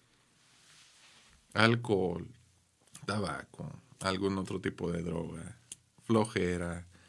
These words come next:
este, lo que tú quieras. El procrastinador tiene un vicio incontrolable porque recuerden que estamos hablando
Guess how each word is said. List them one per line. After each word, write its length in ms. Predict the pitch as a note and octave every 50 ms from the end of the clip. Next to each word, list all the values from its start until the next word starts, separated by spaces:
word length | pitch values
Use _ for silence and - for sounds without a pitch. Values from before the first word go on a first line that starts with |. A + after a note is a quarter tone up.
| - - _ _
este, 1000 | - F#2+ F2+ E2+ E2 - - - - F2+ F2 E2+ E2+ F2 F2 F2 E2+ D#2+ D#2 - - - - _
lo 280 | - - F#2+ G#2 G#2+ G#2+
que 100 | - A#2
tú 180 | A#2 C3+ C3+
quieras. 680 | B2+ - C3+ B2 A#2+ A#2 G2+ E2+ - - - - - - _ _ _ _ _ _ _ - - _ _ _ _ _ _ _ _
El 160 | - G2 G2 F#2+
procrastinador 1040 | - G#2 G#2 G2+ G#2+ G#2 G2+ - - G#2+ G#2 G#2 G#2 G#2 A#2+ C#3 E3 E3+ - - - - - _ _ _ _ _ _ _
tiene 420 | _ - A2 A2 A2 A#2 A#2+ A#2+ A#2+ A#2+
un 280 | A#2+ A#2+ A#2+ A#2+ A#2
vicio 380 | A#2 B2+ C3+ C#3 C#3 - - C3+
incontrolable 840 | C3 B2+ A#2 A#2+ A2+ A2 A2 G#2+ G#2+ G#2 G#2+ A2 A2+ A2+ A#2+ B2 B2
porque 320 | A#2+ - G2+ G2 - G2
recuerden 640 | F#2 F#2+ F#2+ F#2 - G2+ G#2 G#2 G#2+ A2+ A#2+ A#2 A#2
que 80 | A2+
estamos 520 | F#2 - - - F#2+ F#2+ G2+ G#2+ G#2+ - -
hablando 640 | F#2+ F#2 F2+ F#2+ F#2+ F#2+ G2+ G#2 G#2+ A#2 A#2+ A#2+